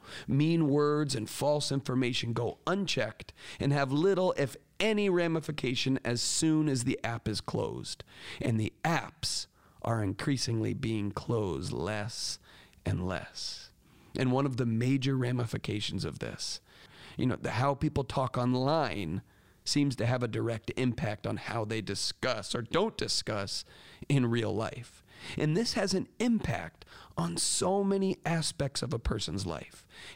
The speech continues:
including their professional one. Jeff Weiner, who's the C E O of LinkedIn, he says that communications is the number one skills gap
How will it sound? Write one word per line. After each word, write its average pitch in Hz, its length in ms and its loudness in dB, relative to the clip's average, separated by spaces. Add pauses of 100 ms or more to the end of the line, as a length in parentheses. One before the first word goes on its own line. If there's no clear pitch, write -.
including 175 640 2
their 151 120 2
professional 123 640 -2
one. - 320 -12 (440)
Jeff 156 260 2
Weiner, 151 380 2
who's 131 180 2
the 127 100 0
C 151 260 0
E 139 120 6
O 139 100 6
of 123 100 2
LinkedIn, 127 640 0 (300)
he 220 120 2
says 185 280 2
that - 160 0
communications 147 1040 2 (260)
is 123 220 2
the 135 160 2
number 175 680 4
one 143 440 2
skills 143 600 2
gap 80 380 -4